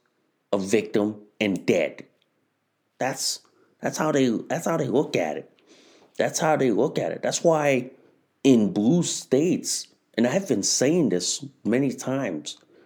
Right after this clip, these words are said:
in blue states, self-defense is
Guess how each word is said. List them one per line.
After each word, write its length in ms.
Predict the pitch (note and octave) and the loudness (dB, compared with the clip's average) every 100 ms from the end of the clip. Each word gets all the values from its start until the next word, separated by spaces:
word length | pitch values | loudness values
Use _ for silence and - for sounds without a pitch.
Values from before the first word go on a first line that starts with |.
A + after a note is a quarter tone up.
| _ | _
in 200 | - G#2 | 0 0
blue 300 | F2 A2+ F#3 | 0 0 0
states, 800 | F3 - D3+ F3 A2 - - - - _ _ _ _ _ _ _ _ | 0 0 0 0 -2 -4 -6 -6 -12 _ _ _ _ _ _ _ _
self-defense 800 | - F3 G3 - - E3 F3 F3 | 0 0 2 -2 0 0 0 -2
is 280 | F#2+ G#2 | -6 -6